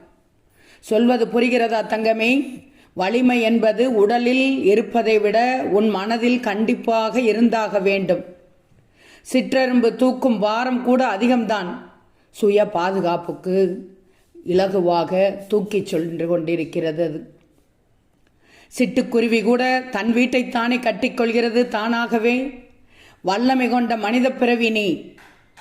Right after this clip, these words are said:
எப்படி இருக்க வேண்டும் என்று யோசிச்சுக்கோ. எதை உதாரணமாக காட்டியிருக்கிறேன் என்று தெரியுமா?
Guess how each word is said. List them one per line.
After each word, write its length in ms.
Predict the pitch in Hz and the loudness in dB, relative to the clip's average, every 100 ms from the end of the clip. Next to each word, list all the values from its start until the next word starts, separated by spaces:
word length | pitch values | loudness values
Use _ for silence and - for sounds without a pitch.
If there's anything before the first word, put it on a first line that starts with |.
| - | -8
எப்படி 380 | - 196 247 247 | -4 -2 0 0
இருக்க 340 | 220 233 247 240 | 2 0 0 0
வேண்டும் 360 | 233 247 254 | 2 2 2
என்று 200 | 240 214 | 0 0
யோசிச்சுக்கோ. 1000 | 226 226 226 220 - 220 214 185 - - - _ _ - - _ _ _ _ - - | 2 2 0 -4 -6 -2 0 2 0 -8 -20 _ _ -20 -20 _ _ _ _ -20 -10
எதை 280 | - 196 240 | -2 0 2
உதாரணமாக 760 | 254 220 254 247 254 233 240 240 | 2 2 0 -2 -2 -2 0 -2
காட்டியிருக்கிறேன் 760 | 240 233 226 254 233 247 226 233 | -2 -4 0 2 2 0 0 2
என்று 260 | 226 220 | 0 0
தெரியுமா? 760 | 208 226 247 233 247 254 269 | 0 2 4 2 0 -6 -12